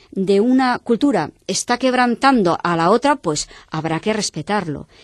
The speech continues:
y aclararlo, que tampoco, eh, la otra parte cultural piense y la juzgue, eh, de una manera un poco injusta en este caso, ¿no?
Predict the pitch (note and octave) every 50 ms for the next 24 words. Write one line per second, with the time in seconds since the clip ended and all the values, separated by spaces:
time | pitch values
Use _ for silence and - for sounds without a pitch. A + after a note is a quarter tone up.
0 | - _ - A#3 G#3+ A3 G3+ - F3+ F3 D#3+ F3+ A3 A#3+ A#3 G3 E3 C#3 - -
1 | - F#3 E3+ - D#3+ D3 D3 - - - - - F#3+ F#3+ A3 A#3 - - - -
2 | - - - E3 E3 D#3+ D#3+ D#3 D#3+ D#3+ D3+ D#3 E3 E3+ - F#3+ F#3+ - G3+ G3+
3 | F#3+ - G#3 F#3+ - G#3+ F#3 - G#3 G#3 A3 A3+ A#3 A#3+ C4 C4+ - - - -
4 | _ - G3 G3+ G#3 G#3 G3+ - A3+ A3 G#3 G3+ F3 - - A3+ A3 G#3 G3+ F#3+
5 | G3+ G3 A3 A#3+ C#4+ D#4+ - - - - - _ _ F3+ F3+ F3+ F3 E3+ E3+ E3
6 | E3 E3 E3+ F3 F#3+ G3+ G#3 G3+ G#3+ A3 A3 G3+ G#3 - - D#3+ D3 B2 - C#4+
7 | E4 D#4+ - - - D3 C3 - - E3+ E3 E3+ - - E3 D#3 - C4+ C#4+ -
8 | - - F3+ G#3+ C4+ C#4